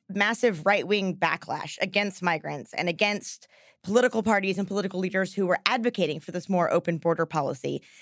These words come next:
And Hungary basically led the charge and built two border fences to keep refugees from crossing the border into Hungary from Serbia, which actually isn't an E U country.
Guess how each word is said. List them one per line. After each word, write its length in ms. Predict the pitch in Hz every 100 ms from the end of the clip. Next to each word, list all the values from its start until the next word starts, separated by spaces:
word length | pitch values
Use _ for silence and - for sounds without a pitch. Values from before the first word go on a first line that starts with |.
| -
And 160 | - 262
Hungary 360 | 349 403 339 294
basically 460 | 233 233 208 196
led 260 | 185 170 170
the 60 |
charge 540 | 165 - 151 - - -
and 200 | 185 180
built 340 | 202 208 - -
two 440 | - - 269 269 254
border 320 | 202 208 202
fences 380 | 170 170 165 160
to 100 | 156
keep 260 | - 196
refugees 460 | 190 175 175 180 170
from 160 | 180 165
crossing 360 | 165 170 175
the 60 | 175
border 360 | 165 160 165 151 - - - _
into 300 | 233 247 240
Hungary 360 | 202 190 185 180
from 200 | 196 185
Serbia, 420 | - - - -
which 200 | 175 - -
actually 320 | 175 180 190
isn't 280 | 247 214 202
an 120 | 156
E 100 | 151 170
U 140 | 156
country. 400 | 190 160 - 73